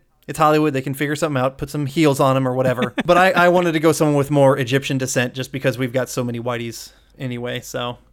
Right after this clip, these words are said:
Speaker 1: uh, that was my choice, Rami Malek.
Speaker 2: Okay, um, I don't love it, but I don't hate it.
Speaker 1: Okay.
Speaker 2: So
Speaker 1: Can you appreciate what I was trying to do?
Speaker 2: I appre-, I totally appreciate what you're trying to do.
Speaker 1: Okay.
Speaker 2: Um,
Speaker 1: I'll
Speaker 2: and,
Speaker 1: take, I'll
Speaker 2: and
Speaker 1: take that.
Speaker 2: wouldn't argue that point at all.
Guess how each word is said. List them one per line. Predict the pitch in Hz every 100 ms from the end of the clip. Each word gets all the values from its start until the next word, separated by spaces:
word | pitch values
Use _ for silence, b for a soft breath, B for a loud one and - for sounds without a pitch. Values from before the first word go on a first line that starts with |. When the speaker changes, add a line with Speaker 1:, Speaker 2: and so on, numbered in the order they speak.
| _
Speaker 1:
uh, | 135 127
that | 160
was | 170
my | 196
choice, | - - 226 - -
Rami | 131 135
Malek. | 165 226 226 - - _
Speaker 2:
Okay, | 214 214 196 214 226
um, | 160 175 175 170 _ _ -
I |
don't | 208 190
love | 139 139 151
it, | 214 - _ _ _
but | 185 175 - - _ 190
I |
don't | 196 127
hate | 147 147
it. | 117 _ _ _
Speaker 1:
Okay. | 139 131 117
Speaker 2:
So | 139 131 127
Speaker 1:
Can | - 170
you | 165
appreciate | - 220 - 196
what | 180
I |
was | 175
trying | 202 196
to | 196
do? |
Speaker 2:
I | 185 175
appre-, | - 240
I | 180
totally | 160 - 247 233 185
appreciate | - 175 - 156
what | 147 -
you're | 139
trying | 151 147 131
to |
do. | 127 135 127 b
Speaker 1:
Okay. | 160 160 143
Speaker 2:
Um, | 139 139 135
Speaker 1:
I'll | 170
Speaker 2:
and, | 175
Speaker 1:
take, | 180 180
I'll | - 180
Speaker 2:
and | 175
Speaker 1:
take | 160
that. | 170
Speaker 2:
wouldn't | 208 202 196
argue | 170 180 156 170 151
that | 151 151
point | - 151 147
at | 135 131
all. | 131 113 98